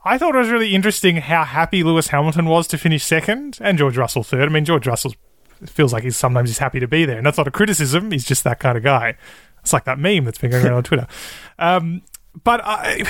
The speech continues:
I, I thought that was interesting because it sort of struck me that this was a really, like, pace management race. You know, once that safety car happened, we had this massive stint. Everyone was just kind of getting to the end, finished ten seconds behind, which is sort of not massive, not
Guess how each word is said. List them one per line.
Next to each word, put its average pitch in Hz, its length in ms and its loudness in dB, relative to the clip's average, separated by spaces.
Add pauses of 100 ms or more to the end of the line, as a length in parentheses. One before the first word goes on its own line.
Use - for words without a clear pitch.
(260)
I, 240 220 -2
I 247 60 2
thought 330 200 -4
that 370 80 4
was 240 100 2
interesting 233 400 2
because 208 260 0
it 226 80 -4
sort 311 160 2
of 339 60 0
struck - 340 0
me 202 100 2
that 175 120 0
this 220 120 -6
was 202 100 0
a 214 60 2
really, 240 200 2
like, 180 260 2
pace - 380 -2
management 147 460 0
race. 143 280 0
You 151 60 -4
know, 151 80 0
once 185 200 0
that 147 120 -2
safety 139 320 -2
car 135 160 2
happened, 131 240 0
we 135 40 2
had 135 80 0
this 131 120 -2
massive 160 340 0
stint. 143 220 -2
Everyone 151 260 4
was 123 120 -2
just 147 160 -6
kind 123 180 -2
of 123 60 -6
getting 175 240 2
to 139 80 -8
the 123 140 0
end, 127 340 0 (400)
finished 214 320 0
ten 185 180 2
seconds 156 400 0
behind, 143 560 2
which 143 160 -4
is 151 160 0
sort 202 180 2
of 170 140 2
not 202 260 2
massive, 143 460 -2
not 139 320 2